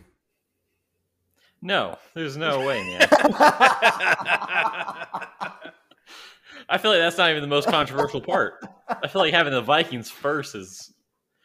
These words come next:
Speaker 1: I've seen a lot of, like, talking heads be like, "Oh yeah, the Vikings are pretty good. They could change things around this year." First time head coach,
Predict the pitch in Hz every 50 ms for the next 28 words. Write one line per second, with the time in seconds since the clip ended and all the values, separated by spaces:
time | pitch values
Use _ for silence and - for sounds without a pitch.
0 | _ _ _ - 120 147 147 - - 247 214 214 196 120 127 120 113 110 113 120
1 | 127 131 135 123 110 117 120 113 107 107 - - - - _ _ _ _ _ _
2 | - 117 120 - - 113 101 98 107 98 98 95 90 87 101 98 95 90 82 -
3 | 127 139 156 156 160 175 180 185 170 135 107 101 110 113 170 185 214 196 156 135
4 | 120 - - 139 120 113 101 104 120 160 202 185 165 165 160 147 - _ _ -
5 | - - - - - - - 208 131 - - 139 127 127 127 - 165 151 135 135
6 | 151 160 175 202 220 185 135 107 - - - 101 95 92 87 - _ _ _ _
7 | _ _ _ _ _ _ _ _ _ _ _ _ _ _ _ - 190 196 190 -
8 | - 185 170 165 156 160 151 151 147 - 165 147 143 147 147 - - - -